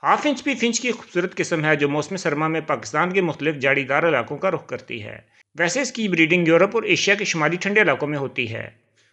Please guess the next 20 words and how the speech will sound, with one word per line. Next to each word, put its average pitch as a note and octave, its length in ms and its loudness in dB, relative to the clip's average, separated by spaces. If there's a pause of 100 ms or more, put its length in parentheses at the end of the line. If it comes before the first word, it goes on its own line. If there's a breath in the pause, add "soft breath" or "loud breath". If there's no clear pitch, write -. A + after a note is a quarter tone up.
(140)
कुछ B3+ 120 -8
पॉपुलेशन A3 540 4
यूरोप D#3+ 300 4
में G#3+ 80 -2
मुस्तकिल F#3+ 400 -2
रिहायशी D3+ 360 2
हैं, C#3 180 -4
जबकि C#3+ 240 -8
कुछ D#3 220 -8
ऐसी E3 260 0
हैं D#3+ 140 -2
जो C#3+ 100 -6
सर्दियों C#3+ 340 -4
में F3+ 160 -2
गर्म D3 200 2
इलाकों C#3 280 -2
का F3 100 0
रुख D3 180 -4
करती A#2+ 300 -12
हैं। A2 280 -16